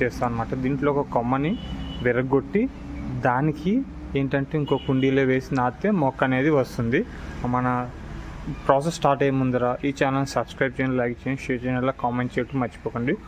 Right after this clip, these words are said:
ఇప్పుడైతే దీంట్లో ఒక మంచి కొమ్మని తీసి మనం, ఆ, కట్ చేసుకొని కొంచెం మంచి కొమ్మని, ఇదిగోండి, ఒక కొమ్మని, లేత కొమ్మని కాకుండా కొంచెం ముదురు కొమ్మని ఒకటి సెలెక్ట్ చేసుకొని, ఆ, మనకు అవసరం లేదనుకున్న ఒక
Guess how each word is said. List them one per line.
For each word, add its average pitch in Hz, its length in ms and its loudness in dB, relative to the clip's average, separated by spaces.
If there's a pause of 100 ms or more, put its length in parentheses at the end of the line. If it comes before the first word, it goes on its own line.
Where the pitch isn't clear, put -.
(260)
ఇప్పుడైతే 165 400 2
దీంట్లో 143 300 0
ఒక - 140 2
మంచి 143 360 0
కొమ్మని 139 380 2
తీసి 135 240 0
మనం, 143 280 2 (440)
ఆ, 123 100 2
కట్ 127 380 0
చేసుకొని 156 360 2
కొంచెం 135 340 0
మంచి 127 300 0
కొమ్మని, 127 460 0
ఇదిగోండి, 143 320 0 (480)
ఒక 131 160 2
కొమ్మని, 131 340 2
లేత 127 200 4 (100)
కొమ్మని 139 220 2
కాకుండా 127 240 2
కొంచెం 160 340 0
ముదురు 135 260 0
కొమ్మని 143 340 2
ఒకటి - 400 -2
సెలెక్ట్ 127 360 0
చేసుకొని, 135 360 -2 (560)
ఆ, 131 140 2
మనకు 127 300 0
అవసరం 143 340 2
లేదనుకున్న 135 460 2
ఒక 131 120 -2